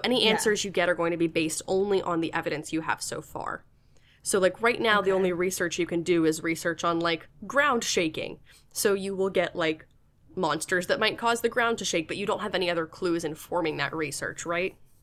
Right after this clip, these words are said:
Speaker 2: Right.
Speaker 1: So if you want to go ahead and start getting some ideas, that's totally fine. Um, if you want to spend, like, some of your holds and not all of them, that's okay. Or if you want to say, like,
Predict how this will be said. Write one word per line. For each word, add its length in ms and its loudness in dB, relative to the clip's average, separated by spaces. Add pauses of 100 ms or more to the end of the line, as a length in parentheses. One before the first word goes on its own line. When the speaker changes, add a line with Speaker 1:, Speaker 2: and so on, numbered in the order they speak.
(320)
Speaker 2:
Right. 560 -10 (260)
Speaker 1:
So 580 2 (300)
if 160 2
you 120 4
want 240 0
to 80 -4
go 100 2
ahead 220 2
and 100 0
start 240 2
getting 180 2
some 200 -2
ideas, 640 -4 (340)
that's 200 -2
totally 320 0
fine. 400 2 (320)
Um, 240 4
if 140 -4
you 100 2
want 160 0
to 100 -4
spend, 420 0
like, 200 -2
some 180 0
of 100 0
your 120 0
holds 280 -2
and 120 2
not 160 2
all 180 2
of 80 0
them, 260 2
that's 220 -2
okay. 420 0
Or 220 0
if 140 -4
you 100 -2
want 220 0
to 160 -4
say, 360 0
like, 360 -6